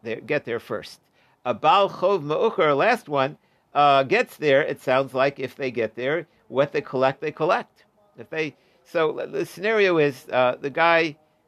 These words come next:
uh, the guy died, and he left a hundred dollars cash, a hundred dollars, uh, silver coins in his estate. And he owed two people money, <coughs> and they both go running, and the more recent one gets there first. So if he got there, he was owed the money.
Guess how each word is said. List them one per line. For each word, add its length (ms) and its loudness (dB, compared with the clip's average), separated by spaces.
uh, 220 0
the 100 -8
guy 240 2
died, 560 2
and 300 -6
he 200 -8
left 400 -4
a 60 -10
hundred 240 -8
dollars 320 0
cash, 560 -6
a 60 -16
hundred 240 -10
dollars, 480 0
uh, 160 -2
silver 320 -6
coins 480 -12
in 120 -12
his 160 -12
estate. 360 -16
And 200 -6
he 120 -4
owed 200 -2
two 140 -4
people 300 -6
money, 360 -4
<coughs> 240 -18
and 120 -4
they 120 0
both 320 -2
go 160 2
running, 520 0
and 160 -8
the 60 -6
more 260 2
recent 380 -4
one 180 -4
gets 240 0
there 160 -6
first. 500 -12
So 420 -2
if 160 -8
he 100 -6
got 300 2
there, 260 2
he 200 -2
was 180 -2
owed 180 2
the 60 -2
money. 320 -4